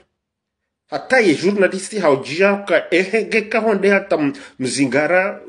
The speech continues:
ye position ya hako hiyo, Monsieur le Président, huwa sudi-, mwasudi daraja,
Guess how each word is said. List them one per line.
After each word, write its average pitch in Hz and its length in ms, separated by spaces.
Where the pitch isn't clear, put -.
ye 120 140
position 139 760
ya 170 100
hako 175 320
hiyo, 147 160
Monsieur 131 240
le 117 100
Président, 120 440
huwa 165 180
sudi-, 151 260
mwasudi 156 480
daraja, 139 640